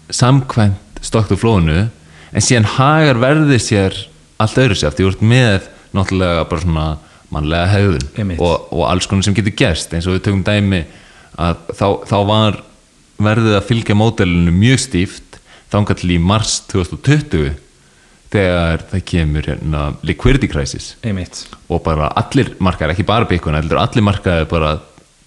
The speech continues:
Speaker 1: plömmeta og Bitcoin fer held ég úr einhverjum, einhverjum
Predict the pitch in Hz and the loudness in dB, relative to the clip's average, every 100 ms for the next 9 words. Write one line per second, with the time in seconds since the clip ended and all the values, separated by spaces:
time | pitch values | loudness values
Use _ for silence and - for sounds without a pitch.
0 | - - 113 104 78 67 - _ _ _ | -6 0 2 2 -2 -8 -10 _ _ _
1 | _ _ _ - 90 95 92 98 85 110 | _ _ _ -10 -2 -2 0 -2 -2 0
2 | 107 90 92 87 90 92 104 104 95 92 | 0 0 -2 -2 0 0 2 2 0 0
3 | 87 85 80 67 - _ _ _ - _ | 0 0 0 -4 -10 _ _ _ -20 _
4 | _ - - - - - - - 95 - | _ -20 -20 -20 -20 -20 -16 -6 -2 0
5 | 92 90 | 2 0